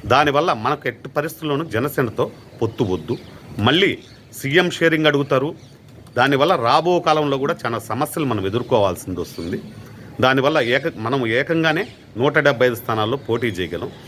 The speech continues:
ఇట్ట ఎంతోమంది బలమైన అభ్యర్థులను మనం వదులుకోవడంతో టీడీపీ పార్టీ పూర్తి స్థాయిలో బలహీనపడే అవకాశం కూడా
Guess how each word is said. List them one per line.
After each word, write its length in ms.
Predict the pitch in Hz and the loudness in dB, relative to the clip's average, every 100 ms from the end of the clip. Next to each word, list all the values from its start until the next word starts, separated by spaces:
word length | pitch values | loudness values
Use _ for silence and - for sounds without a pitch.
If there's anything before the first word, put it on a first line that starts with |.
| - - - | -18 -8 -4
ఇట్ట 140 | 123 | 2
ఎంతోమంది 600 | 175 120 143 202 233 233 | 4 4 2 4 4 4
బలమైన 400 | 202 156 170 170 | 4 4 4 4
అభ్యర్థులను 500 | 165 131 156 - 143 | 2 0 0 0 0
మనం 240 | 139 123 120 | 0 0 -2
వదులుకోవడంతో 800 | 110 151 143 123 98 90 117 165 - - - - | -2 -2 0 0 0 -2 -4 -6 -12 -20 -8 0
టీడీపీ 340 | 196 220 208 | 2 2 0
పార్టీ 360 | 160 135 - 101 | 2 2 2 -6
పూర్తి 380 | - 196 - | -6 -6 -4
స్థాయిలో 300 | - 160 143 | -2 0 0
బలహీనపడే 580 | 117 110 151 156 131 120 | 0 0 2 0 0 0
అవకాశం 460 | 110 107 104 - 101 | 0 0 -2 -2 -4
కూడా 200 | 113 | -4